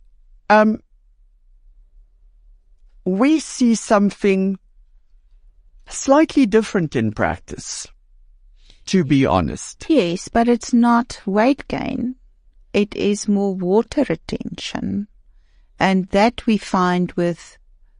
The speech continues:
Speaker 2: when, in the beginning of the, the treatment plan, that woman tends to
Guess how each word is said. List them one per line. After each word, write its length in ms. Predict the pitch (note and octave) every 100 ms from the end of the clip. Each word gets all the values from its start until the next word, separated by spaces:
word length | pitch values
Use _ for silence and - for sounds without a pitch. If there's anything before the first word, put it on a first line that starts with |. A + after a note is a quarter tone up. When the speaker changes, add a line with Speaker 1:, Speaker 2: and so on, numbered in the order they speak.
| -
Speaker 2:
when, 220 | G3 F#3+ -
in 180 | G3 G3
the 80 | F#3
beginning 580 | F3 D3+ F#3+ G3+ C4+ B3
of 220 | F#3 -
the, 280 | E3+ E2 - _ - - -
the 120 | - E3
treatment 640 | - E3+ D3+ D#3+ D#3 -
plan, 460 | D#3 D#3 D#3+ - - _ - -
that 160 | E3+
woman 440 | D#3 D#3+ E3 D#3+ -
tends 560 | - D#3+ D#3 D3+ - -
to 380 | - D3+ C#3+ D3